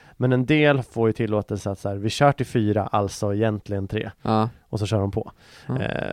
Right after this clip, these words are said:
Speaker 1: så. Men
Speaker 2: Spännande.
Speaker 1: du, och i, i samma sak när det slår över till vintertid brukar ju nattklubbarna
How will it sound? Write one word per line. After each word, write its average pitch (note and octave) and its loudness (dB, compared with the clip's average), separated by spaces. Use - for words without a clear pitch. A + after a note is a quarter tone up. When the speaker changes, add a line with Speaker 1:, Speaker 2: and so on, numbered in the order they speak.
Speaker 1:
så. - -8
Men B2+ 4
Speaker 2:
Spännande. B2+ 6
Speaker 1:
du, C#3 8
och C3+ 10
i, C3 6
i B2+ 2
samma B2 2
sak A#2 0
när A#2 2
det A#2 2
slår A#2+ 2
över A2+ 4
till A#2 -2
vintertid A#2 0
brukar A2 -2
ju G#2+ 0
nattklubbarna G#2+ 0